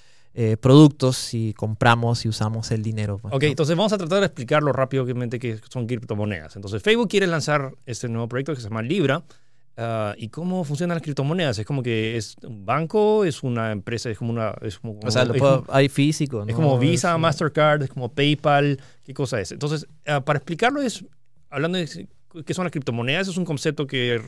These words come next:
Speaker 2: relativamente nuevo. Eh, imagínate que siempre cuando se hace una transacción a través de un, de, de un medio, normalmente que pagas o, o sea, que, o sea,
Speaker 1: Um,
Speaker 2: por,
Speaker 1: tra-
Speaker 2: por, por, por efectivo no hay problema, porque es como que tú directamente le pagas a alguien. Pero si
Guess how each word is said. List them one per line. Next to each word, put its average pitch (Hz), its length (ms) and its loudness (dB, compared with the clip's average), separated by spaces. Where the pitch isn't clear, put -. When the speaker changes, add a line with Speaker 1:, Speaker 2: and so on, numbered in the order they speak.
Speaker 2:
relativamente 120 560 -6
nuevo. 135 360 0
Eh, 127 300 2
imagínate 160 480 0
que 147 280 2
siempre 190 340 0
cuando 156 160 0
se 165 100 2
hace 160 140 0
una 170 140 2
transacción 139 640 -2
a 123 80 -2
través 120 320 0
de 113 100 -2
un, 113 460 -4
de, - 340 -12
de 98 80 -10
un 113 140 -14
medio, 110 240 -2
normalmente 110 500 -4
que - 140 -10
pagas 101 440 -4
o, 98 120 -10
o 98 60 -12
sea, 95 200 -8
que, - 340 -18
o - 20 -20
sea, 113 160 -8
Speaker 1:
Um, 107 100 -8
Speaker 2:
por, 165 240 -2
Speaker 1:
tra- 160 100 -2
Speaker 2:
por, 175 180 2
por, 170 240 2
por 170 140 2
efectivo 190 320 0
no 254 80 0
hay 220 60 2
problema, 214 400 2
porque 107 160 -4
es 117 80 -6
como 139 180 -4
que 113 140 -2
tú 160 280 -2
directamente 127 540 -2
le 117 160 0
pagas 107 300 -2
a 123 60 0
alguien. 92 220 -4
Pero 196 300 2
si 123 240 -6